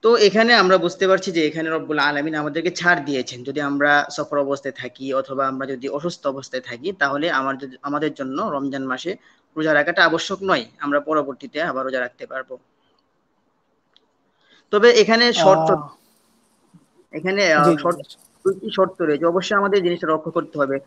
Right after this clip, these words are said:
Speaker 1: আহ, particularly for traveler, অর্থাৎ মুসাফির যারা রয়েছেন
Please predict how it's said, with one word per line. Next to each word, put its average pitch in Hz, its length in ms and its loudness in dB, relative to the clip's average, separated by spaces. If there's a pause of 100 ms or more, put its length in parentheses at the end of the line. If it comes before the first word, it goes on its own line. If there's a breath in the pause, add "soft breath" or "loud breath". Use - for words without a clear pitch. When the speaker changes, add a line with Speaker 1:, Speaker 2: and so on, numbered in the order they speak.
(400 soft breath)
Speaker 1:
আহ, 151 460 6
particularly 196 500 2
for 160 260 2
traveler, 147 640 0
অর্থাৎ 151 300 -4
মুসাফির 180 600 0
যারা 151 220 2
রয়েছেন 139 440 -4